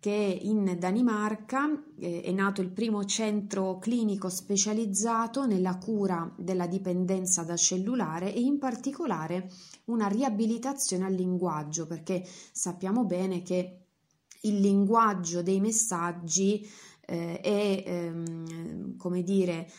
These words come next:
ehm, soprattutto simbolico, no? Le faccine, eh, piuttosto che le abbreviazioni, e pare che l'abuso di questo utilizzo comporti anche una riduzione della varietà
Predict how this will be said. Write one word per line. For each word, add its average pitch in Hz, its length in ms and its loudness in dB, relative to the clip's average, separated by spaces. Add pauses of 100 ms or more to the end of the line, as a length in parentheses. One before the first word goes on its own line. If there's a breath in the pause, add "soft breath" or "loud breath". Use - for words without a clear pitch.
(220 loud breath)
ehm, 180 460 -4
soprattutto 196 600 -2
simbolico, 180 920 2
no? 220 260 2
Le 180 140 -2
faccine, 190 880 0 (240 loud breath)
eh, 160 180 -6
piuttosto 175 480 -4
che 180 140 -4
le 180 120 0
abbreviazioni, 180 1120 0
e 262 60 2
pare 190 500 0
che 180 320 0 (380 loud breath)
l'abuso 180 920 0 (200 loud breath)
di 170 180 -2
questo 202 280 -2
utilizzo 190 480 0
comporti 190 680 -2
anche 156 300 -4
una 170 180 -2
riduzione 185 880 0
della 160 240 -6
varietà 180 760 -2